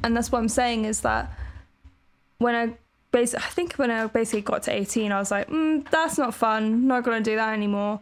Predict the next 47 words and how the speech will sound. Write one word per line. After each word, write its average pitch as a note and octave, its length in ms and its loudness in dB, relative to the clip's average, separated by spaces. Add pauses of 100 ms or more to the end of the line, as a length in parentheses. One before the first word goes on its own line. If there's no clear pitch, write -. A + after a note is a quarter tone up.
(640)
Um, G#3+ 480 0 (600)
and A3+ 140 2
then A#3 100 2
I A3+ 80 2
basically A#3+ 340 2
didn't A3 220 2
have G#3 180 0
a G#3+ 100 2
<laughs> G#3 60 0
relationship. - 880 -2 (300)
I - 800 -2
paid B3 320 0
the A3 60 -2
price A#3 420 0
of, A3+ 120 -4
like, - 400 -4 (760)
"Well, D#4+ 180 4
I'm D#4+ 80 2
not G4+ 160 0
gonna F4+ 160 2
be C4+ 460 2
something C4 300 2
you A#3+ 180 2
want A#3+ 140 2
me B3 60 2
to A3 80 -2
be, A#3 220 0
so, A#3 140 0
like, G#3 280 2
whatever." A3+ 720 2
Do B3 120 2
you A3+ 40 4
know G#3+ 60 2
what - 20 0
I A#3+ 80 2
mean? A3 100 0
Like, F#3+ 220 0
it B3 100 2
didn't A#3+ 200 2
matter. A3+ 500 0 (560)
Um, A3+ 480 0 (320)
and A#3 140 2
I B3+ 100 2
could B3 160 2
just B3 220 2
see A#3 380 0
that G#3+ 360 0